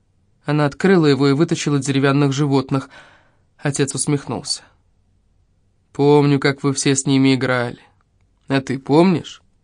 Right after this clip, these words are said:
Разумеется, она всё помнила, и теперь её захлестнули воспоминания. Отец вертел в пальцах жирафа и льва, и в комнате словно появились призраки её братьев.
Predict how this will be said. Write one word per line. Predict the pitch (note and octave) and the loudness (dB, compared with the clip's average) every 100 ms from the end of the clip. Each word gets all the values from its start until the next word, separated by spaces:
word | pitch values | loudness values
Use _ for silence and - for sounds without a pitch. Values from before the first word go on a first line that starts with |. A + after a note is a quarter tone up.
| _ _ _ _ _ _ _ _ _ _ | _ _ _ _ _ _ _ _ _ _
Разумеется, | E3 D#3 D#3 E3+ D#3+ - | -6 -4 0 2 0 0
она | C3 C3+ | 0 0
всё | - C#3 | -2 -2
помнила, | G3+ E3+ C#3 C3 - - - - - - - - | 0 2 0 -2 -6 -20 -20 -20 -20 -20 -20 -6
и | - | -2
теперь | E3 F3 G#3+ | -2 2 4
её | E3+ | 4
захлестнули | C#3+ D#3+ D3+ D#3+ D3 | 2 0 -2 2 2
воспоминания. | C#3 C#3 D3+ D3 C3 C3 C3+ D3 _ _ _ _ _ _ _ | 2 0 2 2 2 2 -2 -6 _ _ _ _ _ _ _
Отец | E3 E3+ D4 A3 | 0 2 0 2
вертел | A3 B3 B3 | 0 2 0
в | - | 2
пальцах | A#3 A3 G#3 F3 | 2 2 2 2
жирафа | F3 G3 G#3+ F3+ | 2 2 2 2
и | E3 | 2
льва, | D#3 A3 F3+ | 2 4 4
и | C#3 C3+ C3+ - - _ _ | 4 2 -2 -12 -20 _ _
в | - | -14
комнате | - A#3+ G#3+ F#3+ | 0 4 4 2
словно | F#3+ A#3 G#3 | 2 2 2
появились | F#3 G3 G3+ G3 | 2 2 4 2
призраки | - G3+ G#3 F3 E3+ | 0 0 2 0 0
её | F#3 F3 | 0 2
братьев. | D3+ C#3+ C3+ C3 C3+ - | 2 2 2 0 -12 -18